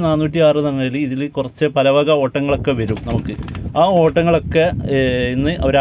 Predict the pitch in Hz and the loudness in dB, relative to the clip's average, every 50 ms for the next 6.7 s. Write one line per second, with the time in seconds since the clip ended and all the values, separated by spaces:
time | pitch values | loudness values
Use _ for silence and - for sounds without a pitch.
0 | 135 135 143 156 156 160 - 180 175 170 170 175 180 175 170 - 139 135 135 135 | 2 2 0 0 -2 -2 -2 -2 0 0 2 2 0 -2 -2 -2 0 0 2 0
1 | 135 131 151 135 127 123 107 - - - - 135 135 120 113 113 110 110 139 165 | 0 -4 -6 -4 -2 -2 -2 -4 -6 -6 -4 -4 -2 -2 -2 -2 -4 -4 -4 -6
2 | - 131 127 123 131 147 151 156 165 170 160 143 139 127 127 127 127 120 120 110 | -6 -4 -4 0 2 4 4 4 2 0 -2 -2 0 0 0 -2 -2 -4 -4 -4
3 | 101 90 90 98 - - - - - - _ _ _ _ _ - 131 135 143 151 | -4 -4 -6 -10 -12 -16 -20 -20 -20 -20 _ _ _ _ _ -10 -6 -2 0 2
4 | 160 170 175 190 190 165 160 147 151 147 143 147 131 135 135 131 139 - - - | 2 2 2 0 -2 -2 0 0 0 2 0 -2 -4 -4 -4 -4 -4 -4 -6 -8
5 | - 127 131 127 131 135 143 151 143 131 135 139 135 - - 123 127 135 147 156 | -6 -4 -2 -2 0 0 0 0 0 0 -2 -4 -2 -2 -2 -2 0 0 0 0
6 | 156 160 180 185 180 - 131 123 127 127 143 151 151 143 | 2 4 4 2 2 0 -2 -2 0 0 2 2 2 0